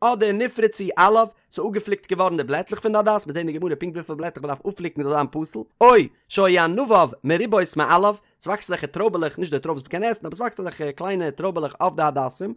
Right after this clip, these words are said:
איז דאמאלטס דו מער טרובעלעך ווי בלעטלעך, איז פסול, ביי דער אלע צירן איז פסול. אז דו מער טרובן, איז נישט שיין, עס פעלט אין דער הוד, ער איז ביי מילא פסול. אבער זאגט די משנה, ווי אין מיאטן, דאמאלטס דו האסט אסאך טרובעלעך, מען צורückגעפליקט,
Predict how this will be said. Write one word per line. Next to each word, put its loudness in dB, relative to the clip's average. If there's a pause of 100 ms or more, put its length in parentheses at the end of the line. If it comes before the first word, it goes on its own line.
(120)
איז -10
דאמאלטס 0
דו -2
מער 0
טרובעלעך -4 (100)
ווי -4
בלעטלעך, -2 (240)
איז -10
פסול, -4
ביי 0
דער 2
אלע 4
צירן -2
איז -2
פסול. -4 (200)
אז -12
דו -8
מער 2
טרובן, 0
איז -10
נישט -4
שיין, 2 (220)
עס -20
פעלט 2
אין -8
דער -2
הוד, -2
ער -6
איז -8
ביי -4
מילא 2
פסול. -8 (180)
אבער 6
זאגט -6
די -4
משנה, -4 (300)
ווי 0
אין 2 (100)
מיאטן, 4 (220)
דאמאלטס -2
דו 4
האסט 2
אסאך 0
טרובעלעך, -2
מען -2
צורückגעפליקט, -4